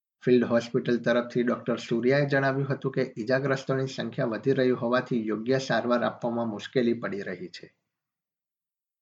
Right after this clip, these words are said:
ઇન્ડોનેશિયન સરકારે એક નિવેદનમાં જણાવ્યું હતું કે ભૂકંપ સામે ટકી શકે તેવા ઘર બનાવવા માટે લોકોને મદદ કરવામાં આવશે. રમતના સમાચારોમાં,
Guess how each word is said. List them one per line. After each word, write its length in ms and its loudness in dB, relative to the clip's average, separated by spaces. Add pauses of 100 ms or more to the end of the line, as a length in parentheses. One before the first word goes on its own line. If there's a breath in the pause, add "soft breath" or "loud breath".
(140)
ઇન્ડોનેશિયન 580 4
સરકારે 500 2 (120)
એક 180 0
નિવેદનમાં 520 2
જણાવ્યું 400 2
હતું 180 -4
કે 120 -2
ભૂકંપ 460 0
સામે 280 2
ટકી 320 0
શકે 260 -2
તેવા 280 2
ઘર 260 -2
બનાવવા 400 2
માટે 300 0
લોકોને 440 0 (100)
મદદ 420 -2
કરવામાં 380 0
આવશે. 280 -6 (1800)
રમતના 420 4
સમાચારોમાં, 880 2